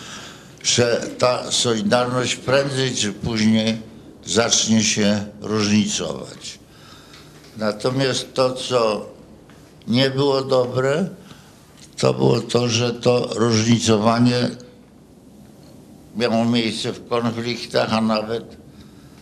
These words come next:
we wzajemnej wrogości, która jeszcze do dzisiaj daje osobę, o sobie znać. Ale ten trzon etosu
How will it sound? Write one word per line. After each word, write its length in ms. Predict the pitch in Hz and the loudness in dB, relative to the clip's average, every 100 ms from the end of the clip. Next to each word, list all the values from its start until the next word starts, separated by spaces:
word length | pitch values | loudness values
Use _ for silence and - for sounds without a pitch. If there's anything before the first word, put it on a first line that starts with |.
| - - 104 | -20 -12 -2
we 140 | 110 | 0
wzajemnej 720 | 98 110 107 107 110 110 107 | 0 0 0 0 -2 -4 -4
wrogości, 720 | 95 98 98 101 101 - 110 | -2 -4 -2 -2 -2 -6 -8
która 380 | - - 110 107 | -10 -6 -2 2
jeszcze 460 | 95 92 - - 101 | 2 2 0 0 0
do 200 | 92 101 | 2 2
dzisiaj 480 | 87 - 110 95 - - - - - - - | 2 0 0 -2 -4 -14 -20 -20 -20 -18 -4
daje 540 | 95 95 104 95 - | 2 4 4 2 2
osobę, 760 | 101 98 110 101 92 92 95 82 - - | 2 4 2 2 4 4 2 -2 -8 0
o 180 | 92 87 | 0 2
sobie 420 | - 95 90 90 | 2 2 2 2
znać. 680 | 90 85 73 - - - - - _ - - _ - _ - - - _ - | 2 2 0 -6 -8 -10 -12 -20 _ -20 -20 _ -20 _ -20 -20 -20 _ 0
Ale 460 | 139 143 110 87 - | 4 6 6 2 -2
ten 380 | - 113 90 | 0 2 4
trzon 460 | 196 - 202 - 311 | 2 2 2 2 2
etosu 760 | 208 - 104 90 - 98 82 | 2 2 2 2 0 -2 -4